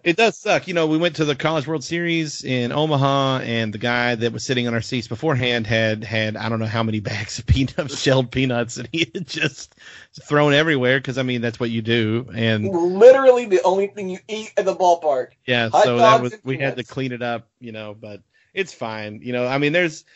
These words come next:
Speaker 1: the worst parts of the things that she'll never get to experience. Obviously, peanut butter and jelly, peanut butter fluff, those things are great.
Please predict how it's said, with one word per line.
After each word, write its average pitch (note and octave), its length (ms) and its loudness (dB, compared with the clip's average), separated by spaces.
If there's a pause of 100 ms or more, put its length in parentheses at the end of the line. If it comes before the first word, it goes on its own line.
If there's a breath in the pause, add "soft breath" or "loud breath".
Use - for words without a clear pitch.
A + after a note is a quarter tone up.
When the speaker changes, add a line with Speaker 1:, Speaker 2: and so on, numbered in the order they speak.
(140)
Speaker 1:
the D#3 80 -2
worst F#3 320 0
parts D3 380 -2
of B2 60 -6
the A#2 100 -8
things B2 320 -4
that A#2 200 -12
she'll B2+ 200 -4
never A2+ 240 -2
get G#2+ 220 -6
to A#2 60 -6
experience. A2 560 -6
Obviously, D#3+ 800 -2
peanut C#3+ 320 -6
butter B2+ 140 -2
and A#2 80 -6
jelly, B2 420 -2
peanut A#2+ 300 -6
butter G#2+ 200 -4
fluff, C3 460 -4
those A#2+ 160 -6
things A#2 160 -6
are G#2+ 60 -8
great. A2 400 0